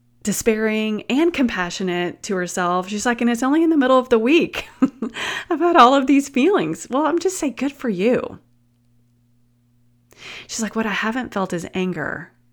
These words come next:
And she almost thinks that she's might be doing something wrong because she hasn't felt anger just yet. And that's okay. And there's something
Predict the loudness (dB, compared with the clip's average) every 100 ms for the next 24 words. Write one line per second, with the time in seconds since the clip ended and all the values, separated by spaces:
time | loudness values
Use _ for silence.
0 | _ _ _ _ -4 0 0 2 4 2
1 | 2 0 0 -2 0 0 0 -2 -2 0
2 | 0 2 0 -2 -4 -4 -4 -2 2 2
3 | 2 2 0 0 -2 -2 -2 -2 -2 -4
4 | -2 -4 -4 -6 -4 -2 -2 -4 -6 -6
5 | -4 -4 -2 -4 -8 _ _ _ _ _
6 | 0 0 -2 -6 -4 -6 -6 -14 _ _
7 | _ _ _ _ _ _ _ _ _ _
8 | 0 0 -2 0 0 2 0 2 0